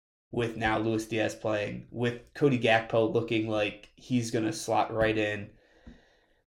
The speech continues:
Jota's back. He's so dangerous. I,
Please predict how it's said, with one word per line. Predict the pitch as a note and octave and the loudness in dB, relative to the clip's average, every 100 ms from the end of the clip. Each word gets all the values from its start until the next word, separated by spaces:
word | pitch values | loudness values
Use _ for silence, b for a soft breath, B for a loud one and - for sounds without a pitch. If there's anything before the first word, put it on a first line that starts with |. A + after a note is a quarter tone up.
| _ _ _ _ | _ _ _ _
Jota's | - C#3 C3 C3+ C3 A2 | 2 8 8 8 4 4
back. | A#2+ A#2 A#2 - - | 4 6 4 -6 -16
He's | - F3+ D#3+ | -6 0 2
so | - C3 | 4 4
dangerous. | B2 A2+ A#2+ B2+ B2 B2 - - _ - | 4 0 -2 0 0 -2 -12 -20 _ -2
I, | C3+ C3 | 0 0